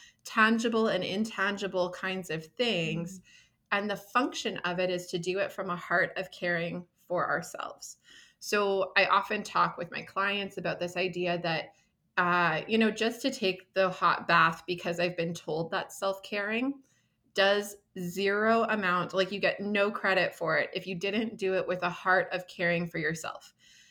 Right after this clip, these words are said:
Speaker 1: And to some extent, we see this in our kids too, right? Like, if I say, "Hey, babe, how was your day?" to my kid, but then I'm scrolling on my phone and I'm half ignoring him while he's sharing back with me, that's gonna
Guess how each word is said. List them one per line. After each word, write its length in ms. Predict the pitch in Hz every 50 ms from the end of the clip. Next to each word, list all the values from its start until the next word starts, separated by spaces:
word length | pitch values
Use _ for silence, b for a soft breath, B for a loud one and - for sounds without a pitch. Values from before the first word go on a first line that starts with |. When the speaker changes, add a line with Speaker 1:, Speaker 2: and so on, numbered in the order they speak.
| b b b b _ _
Speaker 1:
And 80 | 214 220
to 80 | 240 220
some 200 | 226 247 247 262
extent, 360 | 254 254 - 196 185 - -
we 120 | 220 226
see 200 | 220 - - 254
this 160 | 254 262 254 -
in 80 | 208
our 100 | 180 180
kids 320 | 175 - 185 175 175 - -
too, 280 | - - 262 240 190
right? 280 | 160 151 156 180 180 -
Like, 180 | 196 202 -
if 120 | 208 208 - -
I 400 | - 214 220 233 247 262 269 277
say, 600 | 269 269 - - 190 185 185 185 185 190 208 - _ _ _
"Hey, 240 | _ - 277 285 240
babe, 220 | 220 214 214 214
how 180 | 214 - 190 190
was 140 | 196 196
your 140 | 190 175 185
day?" 460 | 175 190 202 185 175 165 160 175 214
to 160 | 220 - - 190
my 120 | 185 175
kid, 500 | 175 - - 202 185 175 160 160 190 226 b b b b b b _
but 140 | - 220 220
then 120 | 233 233
I'm 100 | 240 240
scrolling 460 | 226 233 - - 214 208 208 220 220 226
on 100 | 226 220
my 120 | 208 196
phone 300 | 185 - 190 190 190 190
and 100 | 190 190
I'm 120 | 185 190
half 260 | 190 - 180 175 165 175
ignoring 520 | 175 180 190 190 190 185 185 190 190 185
him 200 | 185 190 170 165
while 180 | 165 160 165 165
he's 180 | 170 175 170
sharing 360 | - - 175 170 170 165 180
back 300 | - 214 214 247 262 - -
with 200 | 240 233 - -
me, 460 | 175 170 156 - - - 233 285 - _ b b b b b b b b b b b b b _ _ _ _ -
that's 320 | 175 202 196 - - -
gonna 480 | - 254 247 254 254 247 247 247 240